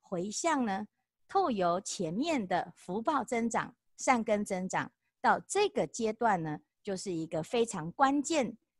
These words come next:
你是否会往成佛的方向走，还是渐渐的变成一个傲慢无比的魔王。所以这个地方呢，就是菩萨摩诃萨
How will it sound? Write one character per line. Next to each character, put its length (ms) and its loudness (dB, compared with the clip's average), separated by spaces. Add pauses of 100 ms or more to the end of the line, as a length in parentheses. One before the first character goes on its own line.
(280)
你 160 4
是 260 2
否 380 0
会 420 0
往 300 0
成 280 -2
佛 200 0
的 140 -2
方 240 2
向 260 -2
走， 260 -4 (280)
还 240 2
是 280 -2 (120)
渐 240 6
渐 280 2
的 220 2 (260)
变 240 4
成 340 -4
一 100 -2
个 160 0 (100)
傲 180 6
慢 300 2
无 160 -2
比 320 -4
的 240 0 (160)
魔 240 2
王。 340 4 (920)
所 120 0
以 80 4
这 140 -4
个 100 0
地 240 -2
方 280 2
呢， 280 -4
就 220 -2
是 240 -6
菩 240 -8
萨 220 2
摩 200 0
诃 200 -2
萨 280 0